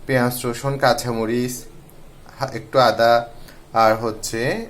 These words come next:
এ, ধনিয়া পাতা কেটে নিব। তো দেখতে থাকুন।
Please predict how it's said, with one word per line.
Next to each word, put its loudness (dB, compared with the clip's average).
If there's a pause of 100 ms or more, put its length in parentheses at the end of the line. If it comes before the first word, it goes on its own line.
(100)
এ, -6
ধনিয়া 2
পাতা -4 (380)
কেটে 0
নিব। -6 (840)
তো -4
দেখতে -2
থাকুন। 0